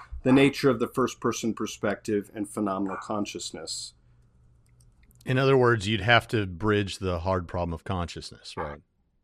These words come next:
Speaker 1: Yeah, that's
Speaker 2: Mm-hmm.
Speaker 1: right. That's right.
Speaker 2: So, um, w-, a moment ago, I cut you off to talk about some other things, um, which is what I've been doing this entire time.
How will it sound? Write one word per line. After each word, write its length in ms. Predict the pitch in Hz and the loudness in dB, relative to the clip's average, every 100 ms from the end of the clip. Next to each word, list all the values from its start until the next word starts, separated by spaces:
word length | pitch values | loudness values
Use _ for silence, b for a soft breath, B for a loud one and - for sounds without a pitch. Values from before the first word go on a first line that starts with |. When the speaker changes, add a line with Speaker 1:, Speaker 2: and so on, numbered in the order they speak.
| _ _ _ _ | _ _ _ _
Speaker 1:
Yeah, 320 | 117 101 82 - _ B B B B B B - | -2 -2 -2 -10 _ B B B B B B -12
that's 200 | 95 80 | -10 -8
Speaker 2:
Mm-hmm. 80 | 80 | -4
Speaker 1:
right. 420 | 95 82 - - - _ _ | -2 -2 -6 -14 -18 _ _
That's 260 | 90 - | -12 -6
right. 460 | 104 87 78 - - _ _ _ _ _ _ _ _ _ _ _ _ _ _ _ _ b b _ | -4 -4 -6 -12 -20 _ _ _ _ _ _ _ _ _ _ _ _ _ _ _ _ b b _
Speaker 2:
So, 520 | - 185 190 165 - _ _ _ _ _ - | 4 8 8 6 2 _ _ _ _ _ 4
um, 520 | 156 143 127 110 107 _ _ - | 8 8 6 2 -2 _ _ -6
w-, 200 | 131 156 | -2 0
a 60 | 156 | 2
moment 300 | 156 208 208 | 4 6 6
ago, 200 | 135 117 | 8 8
I 100 | 110 | 6
cut 320 | - 143 - | 4 0 2
you 160 | 110 101 | 2 4
off 560 | 104 90 90 - - _ - | 6 4 0 -4 -18 _ -12
to 100 | 110 | -2
talk 360 | 123 107 101 | 4 4 4
about 440 | 113 101 95 90 - - | 2 2 4 2 -4 -14
some 220 | - 110 | -4 -2
other 200 | 104 101 | 0 -2
things, 640 | - 107 101 98 95 - - _ - | -2 -2 0 0 -4 -6 -12 _ -4
um, 440 | 92 92 92 92 | -2 -2 -2 -2
which 180 | 95 - | -4 -4
is 80 | 95 | -2
what 100 | 95 | 0
I've 80 | |
been 120 | 92 95 | 0 0
doing 160 | 95 | 0
this 160 | 95 - | -2 -4
entire 320 | 92 95 90 | -4 -2 -2
time. 380 | - 104 87 | -2 -2 -2